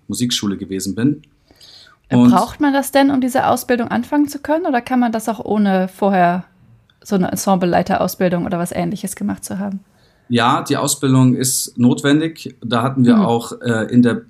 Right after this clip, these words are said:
Speaker 1: Berufsfachmusikschule, wo ich war, hatten wir im zweiten Jahr auch die Möglichkeit, einen Kurs dafür zu wählen, also speziell als Vorbereitung für die Fachlehrerausbildung.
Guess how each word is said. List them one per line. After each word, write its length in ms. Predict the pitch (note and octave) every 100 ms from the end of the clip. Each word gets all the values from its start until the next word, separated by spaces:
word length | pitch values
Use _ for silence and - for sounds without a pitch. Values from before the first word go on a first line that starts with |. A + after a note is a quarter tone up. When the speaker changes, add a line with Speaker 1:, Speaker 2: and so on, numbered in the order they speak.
| _ _ _ -
Speaker 1:
Berufsfachmusikschule, 1080 | A2+ C#3 - - C3+ C3+ B2 C3+ - B2
wo 100 | A2+
ich 160 | A#2+ A#2+
war, 400 | G#2+ A2+ B2 B2 _ _
hatten 240 | A2 A2+ A#2+
wir 100 | A2
im 100 | A2
zweiten 460 | - G2+ A#2+ C3+
Jahr 320 | B2 G#2+ A#2
auch 140 | - A2+
die 100 | A#2
Möglichkeit, 720 | A2 B2+ B2 - G#2 G#2 -
einen 200 | G#2+ G#2+
Kurs 340 | - D#3+ -
dafür 280 | - - G2+
zu 220 | - F#2
wählen, 340 | F#2 G2 A#2+ A#2+
also 220 | G#2 G#2
speziell 680 | - A2 - A2 B2 C#3+ - _ _
als 220 | A#2 A#2+
Vorbereitung 640 | - B2+ B2 A2 A#2+ A#2+
für 100 | A2+
die 100 | A#2+
Fachlehrerausbildung. 1120 | A2+ C3 B2+ G2+ F2+ C#2 - - G#2+ A#2 D#3+